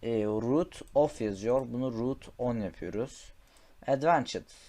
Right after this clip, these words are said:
Buradan, e, low yazıyor. E, arkadaşlar benim tercihim dö-, e, dört gigabayt ram olanlar low. İşte sekiz olanlar middle, high, e, on altı olanlar hight'ta oynasın. E, bir ya da iki ram olanlarda,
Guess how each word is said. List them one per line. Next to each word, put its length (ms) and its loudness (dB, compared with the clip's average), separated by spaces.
Buradan, 600 4
e, 160 2
low 300 2
yazıyor. 560 -2
E, 260 0
arkadaşlar 680 0
benim 240 0
tercihim 680 2
dö-, 300 6
e, 440 -2
dört 180 4
gigabayt 400 0
ram 140 0
olanlar 520 2
low. 340 2
İşte 180 -10
sekiz 340 -4
olanlar 420 2
middle, 400 -2
high, 600 2
e, 60 -2
on 140 0
altı 280 0
olanlar 420 0
hight'ta 440 2
oynasın. 440 -2
E, 160 -8
bir 140 2
ya 180 2
da 60 0
iki 540 -4
ram 160 2
olanlarda, 920 2